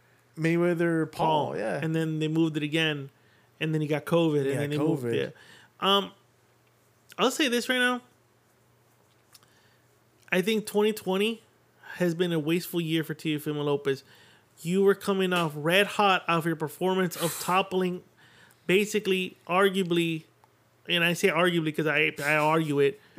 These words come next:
Speaker 1: <laughs>
Speaker 2: pound for pound king.
Speaker 1: Yeah.
Speaker 2: Lomachenko. You're red hot. I, th-, I mean, people can go back to these episodes. We were on the bandwagon of Teofimo, Teofimo,
Speaker 1: Mm-hmm.
Speaker 2: Teofimo Lopez being the next big star.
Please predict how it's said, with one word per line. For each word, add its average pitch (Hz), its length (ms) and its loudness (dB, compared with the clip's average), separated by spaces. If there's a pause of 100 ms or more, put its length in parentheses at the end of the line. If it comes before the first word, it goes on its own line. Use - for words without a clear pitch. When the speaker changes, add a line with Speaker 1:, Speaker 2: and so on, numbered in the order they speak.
Speaker 1:
<laughs> - 1600 -10
Speaker 2:
pound 202 180 0
for 190 80 2
pound 180 280 0
king. 147 220 -2 (320)
Speaker 1:
Yeah. 175 160 2 (420)
Speaker 2:
Lomachenko. 170 680 0 (1080)
You're 202 200 6
red 202 240 6
hot. 160 400 0 (440)
I, 170 100 2
th-, - 440 -8
I 185 80 4
mean, 170 320 2 (100)
people 196 400 4
can 170 220 -4
go 180 100 2
back 175 280 0
to 190 60 -6
these 170 160 -2
episodes. 170 640 0 (380)
We 185 220 0
were 196 180 6
on 180 220 2
the 175 60 0
bandwagon 175 640 2
of 160 60 -6
Teofimo, 175 540 -2
Teofimo, 185 560 0
Speaker 1:
Mm-hmm. 139 40 -6
Speaker 2:
Teofimo 196 460 4
Lopez 180 320 2
being 180 280 0
the 175 60 0
next 170 220 -2
big 165 180 -2
star. 180 360 -2